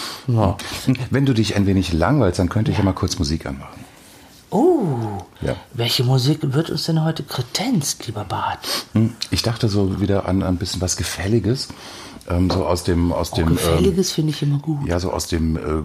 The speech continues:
Speaker 1: Groove-Sektor,
Speaker 2: Mm,
Speaker 1: ne? Also
Speaker 2: Groove-Sektor.
Speaker 1: nicht, nichts, nichts, ähm, nichts, was den Hörer fordert.
Speaker 2: Na, es soll ja
Speaker 1: Ja.
Speaker 2: auch eher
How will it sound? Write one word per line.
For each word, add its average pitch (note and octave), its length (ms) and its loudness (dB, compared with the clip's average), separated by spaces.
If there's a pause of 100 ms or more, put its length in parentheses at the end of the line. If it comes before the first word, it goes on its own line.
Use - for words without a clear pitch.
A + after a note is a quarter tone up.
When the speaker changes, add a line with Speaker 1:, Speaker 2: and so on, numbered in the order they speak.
(120)
Speaker 1:
Groove-Sektor, D2+ 920 -4
Speaker 2:
Mm, B2 120 2 (580)
Speaker 1:
ne? F#2+ 80 -2
Also E2 140 -2
Speaker 2:
Groove-Sektor. A2 420 -2 (140)
Speaker 1:
nicht, - 20 -12
nichts, E2+ 360 -2
nichts, - 400 0
ähm, D#2+ 420 0 (1300)
nichts, - 220 -2
was F#2 140 0
den E2+ 180 2
Hörer D#2+ 260 2
fordert. - 560 -8 (600)
Speaker 2:
Na, E3+ 120 2
es - 140 -2
soll - 160 4
ja C#3+ 160 4
Speaker 1:
Ja. G2 60 0
Speaker 2:
auch - 200 -6
eher D#3+ 300 0